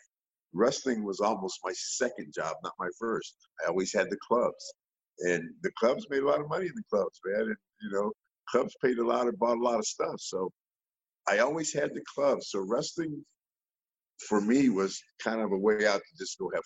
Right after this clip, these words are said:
fun and enjoy myself. I never took it to the point where I was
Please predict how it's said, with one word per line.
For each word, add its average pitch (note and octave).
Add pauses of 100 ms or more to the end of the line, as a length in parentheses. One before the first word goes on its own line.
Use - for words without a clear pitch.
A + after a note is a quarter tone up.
fun F#2
and E2 (100)
enjoy F2+
myself. E2 (420)
I -
never F#2
took F#2+
it F2+
to F2
the E2
point F2
where F2
I F2
was F2+